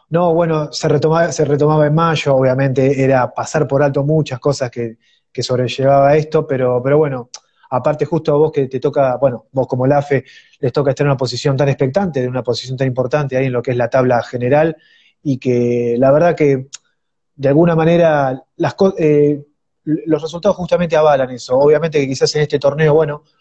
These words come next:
costó un poquito encontrar, eh, esa, ese buen funcionamiento que tuvieron en la, en el primer torneo, en la apertura, pero se dieron el gustazo de, de la, aquella noche memorable en Lanús,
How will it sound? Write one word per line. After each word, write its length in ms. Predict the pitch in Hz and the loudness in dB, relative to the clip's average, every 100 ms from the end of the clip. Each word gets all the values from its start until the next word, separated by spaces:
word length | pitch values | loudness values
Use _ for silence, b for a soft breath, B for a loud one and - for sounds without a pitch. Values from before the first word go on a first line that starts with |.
| _ | _
costó 260 | - 120 160 | -8 -2 0
un 60 | 151 | 0
poquito 380 | 151 160 156 | 0 0 0
encontrar, 580 | 147 135 139 160 156 143 - | 0 0 0 2 2 0 -6
eh, 340 | 123 120 117 _ _ _ | -8 -8 -12 _ _ _
esa, 520 | 151 143 - 135 127 | -2 -2 2 2 2
ese 180 | 143 - | 0 2
buen 200 | 156 170 | 2 2
funcionamiento 520 | 156 143 160 196 147 | -2 0 2 2 2
que 80 | 131 | 0
tuvieron 300 | 131 143 131 | 2 0 0
en 120 | 127 | -2
la, 80 | 123 | -2
en 260 | 120 - 131 | -4 -4 -6
el 100 | 123 | -2
primer 280 | 135 147 147 | -2 -2 0
torneo, 360 | 147 175 143 | 0 2 0
en 80 | 127 | -2
la 100 | 127 | -2
apertura, 440 | 123 139 180 185 170 | 0 0 2 2 0
pero 360 | 131 123 120 _ _ _ _ | -4 -4 -4 _ _ _ _
se 200 | - 143 | -2 0
dieron 200 | 143 131 | 0 0
el 100 | 131 | 0
gustazo 480 | 131 - 151 143 131 | 0 0 -2 0 -4
de, 280 | 123 120 | -2 -4
de 180 | 120 123 | -4 -2
la, 100 | 127 | -2
aquella 280 | 120 143 143 | 0 -2 0
noche 220 | 147 139 | -2 0
memorable 400 | 135 139 151 147 | 0 2 2 2
en 60 | 143 | 2
Lanús, 380 | 147 185 196 | 4 4 2